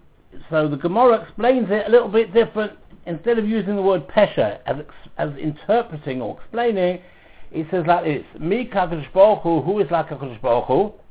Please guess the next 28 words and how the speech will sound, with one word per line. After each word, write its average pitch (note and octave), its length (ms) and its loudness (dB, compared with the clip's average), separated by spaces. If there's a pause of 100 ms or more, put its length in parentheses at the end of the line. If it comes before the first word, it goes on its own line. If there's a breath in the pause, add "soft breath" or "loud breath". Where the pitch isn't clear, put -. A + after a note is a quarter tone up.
(1040)
"Sheyodea F3 640 4
Lasas G3 320 -4 (320)
Pshara A#3+ 380 6
Ben G3+ 160 -2
Shnei F#3 260 -2
Tzadikim," G#2+ 580 -6 (1500 soft breath)
who D3 180 0
knows G#3 300 6
how G3+ 160 2
to F#3 160 -4
make G3+ 320 0
a D#3 60 -2
compromise. D#3+ 960 2 (600)
Pshara F3+ 240 2
is B2+ 60 -10
a A#2+ 40 -6
compromise. D3+ 640 0 (420 soft breath)
So C#3 80 -4
in D3 60 0
other F#3 140 2
words, D#3+ 120 0
he D#3+ 100 -2
uses G3+ 360 -6
the G3 60 -4
word F#3 240 0
Pesha, F#3 580 0
similar G3+ 300 2
Pshara. F3 500 4